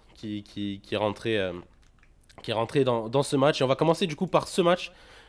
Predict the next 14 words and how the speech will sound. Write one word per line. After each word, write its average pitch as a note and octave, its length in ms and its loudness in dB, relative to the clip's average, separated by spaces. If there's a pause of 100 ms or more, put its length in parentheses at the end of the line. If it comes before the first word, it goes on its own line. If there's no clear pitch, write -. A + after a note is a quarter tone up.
(140)
euh, A#2+ 120 4
de B2 160 4
Ligue F3 140 4
des E3 100 2
Champions D#3 480 2
entre, C3 420 2
entre C3 220 2
le C3 140 8
F - 40 2
C C3 120 -6
Porto C3+ 340 4
et, A2+ 320 2 (540)
et, A#2 160 6
euh, G#2 180 6